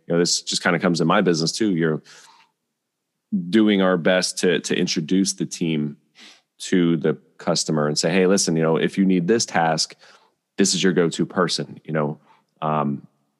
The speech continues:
if you, if all, you know, six hundred tasks were to come to you every day, I mean, nothing will get done, right? So how do you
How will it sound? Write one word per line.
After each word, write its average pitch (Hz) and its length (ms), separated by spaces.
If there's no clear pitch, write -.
if 95 160
you, 107 280
if 95 140
all, 98 420
you 98 140
know, 82 140
six - 260
hundred 92 300
tasks - 420
were 90 80
to 85 80
come 95 180
to 87 60
you 107 160
every 85 180
day, 82 220
I 80 60
mean, 80 160
nothing 82 280
will 71 80
get 71 180
done, 85 160
right? 78 180
So 90 140
how 104 220
do 117 120
you 92 540